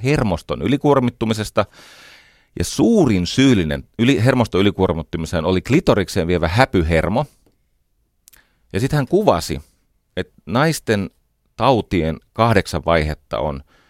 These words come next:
eiks niin, yksi, hysteria, sit on kaksi,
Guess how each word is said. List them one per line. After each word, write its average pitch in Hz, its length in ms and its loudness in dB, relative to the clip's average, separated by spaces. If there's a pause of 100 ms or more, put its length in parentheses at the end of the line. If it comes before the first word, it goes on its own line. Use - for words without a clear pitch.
(640)
eiks - 120 -12
niin, 67 120 -4
yksi, 82 340 0
hysteria, 113 520 0 (140)
sit - 300 -8
on 78 160 -4 (400)
kaksi, - 440 -6